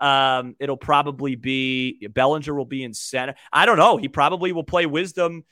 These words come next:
It'll be Wisdom or Candelario at first, or, and then, and then Madrigal at third. It'll probably be Madrigal and Candelario at the corners, uh,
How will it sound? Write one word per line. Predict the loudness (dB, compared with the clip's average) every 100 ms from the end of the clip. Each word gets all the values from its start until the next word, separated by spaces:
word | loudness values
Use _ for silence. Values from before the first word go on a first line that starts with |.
| -6
It'll | -2
be | -2
Wisdom | -2 -2 -2 -4
or |
Candelario | -2 -2 0 4 6 6 4 0
at | -2
first, | -2 -2 -2 -8 -10
or, | -10 -10
and | -10
then, | -10 -10
and | -10 -10
then | -6
Madrigal | -4 -4 -6 -6 -6
at | -6
third. |
It'll | -10
probably | -2 -2 -2
be |
Madrigal | -6 -4 -4 -6 -10
and | -10
Candelario | -10 -10 -6 -4 -4 -6
at | -12
the | _
corners, | -18 -16 -16 -20 -20 _ _ _ _
uh, | -12 -10 -10